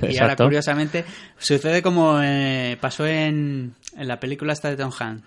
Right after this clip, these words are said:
Speaker 2: F-, en Forrest Gump.
Speaker 1: En Forrest Gump, <laughs> que como es el único barco el que sobrevive, pues luego se infla a,
Speaker 2: A
Speaker 1: a
Speaker 2: pescar
Speaker 1: pescar
Speaker 2: gambas.
Speaker 1: gambas.
Speaker 2: Bueno, pues aquí no solo son gambas, sino es hacer todo el tráfico marítimo que, que lleva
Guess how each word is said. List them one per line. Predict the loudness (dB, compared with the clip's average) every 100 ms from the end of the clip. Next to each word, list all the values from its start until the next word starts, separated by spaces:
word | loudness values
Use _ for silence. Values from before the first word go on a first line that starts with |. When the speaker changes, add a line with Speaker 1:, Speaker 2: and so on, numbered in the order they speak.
| -20 -20 -20
Speaker 2:
F-, | -10 2
en | 6
Forrest | 10 10 10
Gump. | 8
Speaker 1:
En | 6
Forrest | 2 4 6 4 0 4
Gump, | 2 2 0
<laughs> |
que | 0
como | 4 4
es | 4
el | 6
único | 6 6 8 8
barco | 8 6
el | 0 2
que | 2
sobrevive, | 4 4 6 4 4
pues | 2 0
luego | 2 2
se | 4
infla | 2 4 4 4 4
a, | 4 4
Speaker 2:
A | 4 4
Speaker 1:
a | 6
Speaker 2:
pescar | 6 8 8
Speaker 1:
pescar | 8
Speaker 2:
gambas. | 8 8 6
Speaker 1:
gambas. | 4
Speaker 2:
Bueno, | 4 4 4
pues | 2
aquí | 4 4
no | 2
solo | 2 2
son | 2 2
gambas, | 2 4 2
sino | 0 -2 2
es | 2 0 -4 -20 -10 -6
hacer | 6 6
todo | 8 8
el | 8
tráfico | 6 4 4 4
marítimo | 6 6 4 4 2 -2
que, | 0 4 4 2 -4 -18 -10
que | -8 -4
lleva | -2 2 4 4